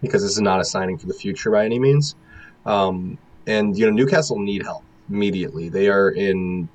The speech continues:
nineteenth in the table. They have one win through nineteen matches, right? So they've been really bad. Um, I like the Trippier signing. I don't know what, what your thoughts are. I've always been kind of partial to him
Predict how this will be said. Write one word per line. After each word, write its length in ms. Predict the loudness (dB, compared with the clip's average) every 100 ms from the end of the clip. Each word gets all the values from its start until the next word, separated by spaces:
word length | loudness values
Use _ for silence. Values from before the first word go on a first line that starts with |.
| -2
nineteenth 360 | -2 0 0
in 60 | 0
the 80 | 0
table. 320 | 2 4 4
They 100 | 2
have 140 | -2
one 320 | 0 0 0 -2
win 300 | -4 -6 -8
through 180 | -8
nineteen 380 | -6 -8 -8 -8
matches, 600 | -8 -12 -14 -14 -12 -12 -14 -20 -20 -20 -2
right? 220 | 0 0
So 180 | 0 -2
they've 220 | 2 2
been 520 | 4 2 -2 -4 -4
really 300 | 0 2 2
bad. 400 | -6 -12 -12 -14 -16 -6
Um, 500 | -2 0 0 -2 -10 _ _ _ -20 -20 -20 -20 _ _ -2
I 80 | 2
like 240 | 4 2
the 80 | 0
Trippier 340 | -4 -2 -2 2
signing. 400 | 2 4 2 2
I 60 |
don't 120 | 4
know 100 | 6
what, 180 | 4 2
what 160 | 0 -2
your 140 | -4
thoughts 340 | -2 -2 0 2
are. 240 | 2 2
I've 180 | 2 0
always 240 | 4 4 2
been 140 | -2
kind 180 | -2 -2
of 80 | 0
partial 320 | -2 0 2
to 80 | 4
him 360 | 2 0 -4